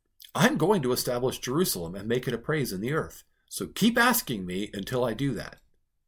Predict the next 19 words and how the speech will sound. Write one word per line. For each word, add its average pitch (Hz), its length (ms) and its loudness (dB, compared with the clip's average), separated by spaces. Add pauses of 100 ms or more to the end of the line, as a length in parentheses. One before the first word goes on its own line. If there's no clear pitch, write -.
right? 90 260 0 (520)
What 139 100 2
is 120 60 2
that? 131 120 2
How 147 120 2
does 147 100 2
that 139 140 0
translate 117 420 0
to 123 100 -2
us? 90 200 -4
That - 180 0
means 123 340 -2 (480)
the 110 100 2
church - 480 4
is 104 100 -2
gonna 107 200 -4
go 90 500 0 (460)
to 123 300 0
all 185 600 6